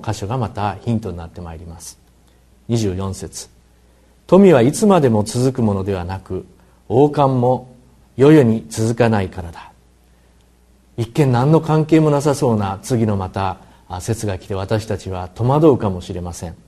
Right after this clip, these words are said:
けれども、ここにはまた、あ、大切な、あ、教えが、あ、あると思います。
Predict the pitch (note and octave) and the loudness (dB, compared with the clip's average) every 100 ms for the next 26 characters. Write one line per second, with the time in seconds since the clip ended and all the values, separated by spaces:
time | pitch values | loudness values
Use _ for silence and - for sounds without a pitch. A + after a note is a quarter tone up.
0 | _ _ _ _ _ _ _ - G2+ F#2 | _ _ _ _ _ _ _ -4 -2 -2
1 | G2 C#3 - - - - - F#2 F#2+ G#2+ | 0 2 2 -4 -20 -16 -12 -10 -8 -4
2 | G2 F#2+ F2 F2 C3+ D#3 - - _ _ | -4 -4 -8 -4 0 0 0 -10 _ _
3 | _ - - - - - - A2 A2 G2+ | _ -20 -18 -18 -20 -16 -4 -2 -2 -4
4 | G#2 G#2+ G#2 - F#2 E2 G2+ - F#2 E2+ | -2 -2 -2 -6 -12 -8 -8 -8 -8 -8
5 | F#2+ F#2+ - G2 - _ F2+ F#2 F#2 - | -6 -6 -10 -18 -20 _ -12 -12 -12 -16
6 | _ F#2+ F2+ F2 F2 F2 | _ -8 -8 -8 -12 -14